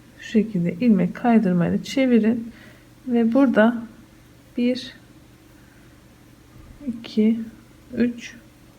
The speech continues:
dört. Dört zincir yaptım ve bakın şuradan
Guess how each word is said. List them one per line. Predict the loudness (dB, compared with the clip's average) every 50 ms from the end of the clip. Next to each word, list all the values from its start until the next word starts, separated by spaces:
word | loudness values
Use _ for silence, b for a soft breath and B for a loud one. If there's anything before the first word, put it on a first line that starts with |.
| -6 -2
dört. | 0 0 0 0 -4 -8 B B B B B B B B B -12 -2
Dört | 0 0 0 0 -2
zincir | -4 -2 0 2 2 4 4 6 6
yaptım | 6 6 4 2 0 -4 -8 -6 -6 -6 -6 -8 -14 -20 -20 -20 -20 -8 0
ve | 2 4 4
bakın | 4 2 2 2 0 0 0
şuradan | -2 -4 -2 2 4 4 6 8 6 6 6 2 -2 -8